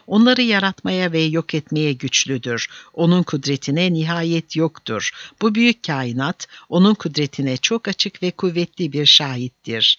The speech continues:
Yüce Allah dilerse bir anda binlerce alemi yoktan var eder ve dilerse onları bir anda yok eder. Çünkü dilediğini bir anda yerine getiremeyen, istediğini yapamayan bir varlık kainatın ilahı olamaz.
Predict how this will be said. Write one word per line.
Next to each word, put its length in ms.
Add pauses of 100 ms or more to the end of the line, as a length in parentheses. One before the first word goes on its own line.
(640)
Yüce 260
Allah 380
dilerse 640
bir 120
anda 440
binlerce 520
alemi 420
yoktan 480
var 180
eder 420 (280)
ve 160
dilerse 580
onları 460
bir 160
anda 320
yok 340
eder. 420 (320)
Çünkü 540
dilediğini 600
bir 100
anda 260
yerine 360
getiremeyen, 760 (240)
istediğini 580
yapamayan 600
bir 180
varlık 420
kainatın 640
ilahı 420
olamaz. 800